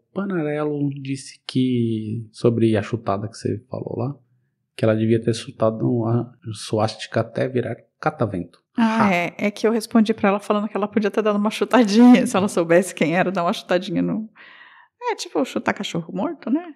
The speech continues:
Speaker 2: Nesse
Speaker 1: Não,
Speaker 2: caso.
Speaker 1: nesse caso aí não.
Speaker 2: <laughs>
Speaker 1: Não é cachorro morto, não.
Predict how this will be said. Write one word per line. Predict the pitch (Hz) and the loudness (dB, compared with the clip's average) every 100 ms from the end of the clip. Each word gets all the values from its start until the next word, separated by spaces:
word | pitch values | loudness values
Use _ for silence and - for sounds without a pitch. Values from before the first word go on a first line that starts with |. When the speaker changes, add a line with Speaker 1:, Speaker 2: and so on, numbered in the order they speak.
| - | -2
Speaker 2:
Nesse | 254 233 120 | 2 4 4
Speaker 1:
Não, | 123 | 4
Speaker 2:
caso. | 247 | 2
Speaker 1:
nesse | 269 - | 2 6
caso | 285 180 | 6 6
aí | |
não. | 156 - | 2 4
Speaker 2:
<laughs> | 262 - - 110 262 139 | 4 4 -6 -6 -8 -6
Speaker 1:
Não | |
é | 120 - | -8 -8
cachorro | 139 139 | -10 -8
morto, | 139 135 | -8 -6
não. | 123 107 | -8 -8